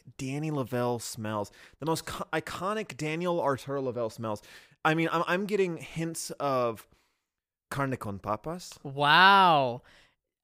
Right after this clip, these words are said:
Speaker 2: <sighs>
Speaker 1: I know. I'm, I'm a fraud. I'm such a fraud. I was totally told that, uh,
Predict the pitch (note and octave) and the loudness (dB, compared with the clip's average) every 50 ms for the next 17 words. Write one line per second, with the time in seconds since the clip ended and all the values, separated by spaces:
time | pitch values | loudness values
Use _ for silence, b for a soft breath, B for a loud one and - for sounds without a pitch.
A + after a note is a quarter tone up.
0 | _ _ _ _ - - F#3+ D3 C3+ C3+ B2 - G3+ F3+ E3+ E3 D3+ D3+ D3+ D#3 | _ _ _ _ -8 -6 -4 -4 -2 -4 2 8 10 10 10 10 10 8 10 10
1 | E3 E3+ E3 G3 G#3 G3+ F#3 F3+ E3+ - - D3 C#3+ C3 B2+ A#2+ A#2+ C#3 D3 D#3 | 10 10 12 12 12 12 12 12 12 10 12 12 12 12 12 12 12 12 10 8
2 | D#3 D#3 - E3+ C3 C#3+ C3+ A#2 - C#3 B2 A#2+ A#2 A#2 B B B B - E3 | 8 8 6 6 6 6 6 6 8 10 10 10 8 6 B B B B 6 6
3 | E3 E3+ E3+ D#3 E3 D3+ - - - E3 D3+ C#3+ C3+ C3+ - - B2 A2+ G#2 G#2+ | 8 8 6 6 4 2 2 4 6 8 8 8 6 6 4 4 4 4 4 2
4 | G#2 G2+ G2 G#2 A2 A2+ - - | 0 0 -2 -4 -6 -4 -2 -4